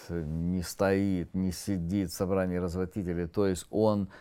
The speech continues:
не разрывается в разные эти вещи, куда его мир влечет, но в законе Господа воля его.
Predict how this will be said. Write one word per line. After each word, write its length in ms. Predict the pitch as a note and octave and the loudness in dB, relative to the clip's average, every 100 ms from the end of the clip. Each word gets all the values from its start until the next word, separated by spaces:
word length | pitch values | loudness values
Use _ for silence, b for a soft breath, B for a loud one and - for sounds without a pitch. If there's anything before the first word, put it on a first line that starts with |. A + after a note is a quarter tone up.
| B B | B B
не 160 | G#2 G#2 | -2 4
разрывается 1400 | G2 F#2+ F2 G2 F#2+ F2+ G#2+ A2+ A2+ A2 G#2 - - G2 | 4 4 4 2 2 4 4 6 6 6 4 2 -2 -2
в 60 | F#2 | 2
разные 680 | G2 G2 F#2+ F#2+ G2 G2 F#2+ | 2 2 0 0 0 2 0
эти 160 | F#2+ | -2
вещи, 400 | F#2+ G2 F#2+ - | -2 0 -2 -6
куда 160 | F#2+ G2 | -2 0
его 180 | F#2+ F#2 | 0 0
мир 240 | F#2 F2+ | 0 0
влечет, 460 | F#2 F#2+ - F#2+ A2 | -2 -4 -2 -2 2
но 460 | A2 A2+ A#2 A#2 | 4 6 6 6
в 80 | G#2 | 4
законе 560 | G#2 G#2 - G#2+ G#2+ G#2+ | 2 0 2 2 2 0
Господа 560 | G2 G2 - G2+ F#2+ | 2 2 0 -2 0
воля 440 | F2 F2+ G2 F#2+ F2+ | 0 0 0 2 2
его. 680 | F2+ F2 F2 G#2 D#2+ A1+ | 0 -2 0 0 0 0